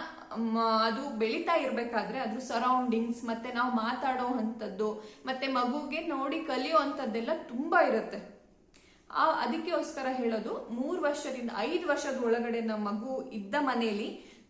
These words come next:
ತುಂಬಾ ವಾತಾವರಣ ತುಂಬಾ ಚೆನ್ನಾಗಿರ್ಬೇಕು ಅಂತ ಹೇಳೋದು.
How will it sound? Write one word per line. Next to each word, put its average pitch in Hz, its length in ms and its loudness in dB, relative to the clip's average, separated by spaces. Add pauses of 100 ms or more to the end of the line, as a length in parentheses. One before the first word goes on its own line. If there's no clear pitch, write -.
ತುಂಬಾ 302 240 2
ವಾತಾವರಣ 277 580 0 (100)
ತುಂಬಾ 254 260 -2
ಚೆನ್ನಾಗಿರ್ಬೇಕು 233 720 -2
ಅಂತ 208 200 -4
ಹೇಳೋದು. 185 360 -4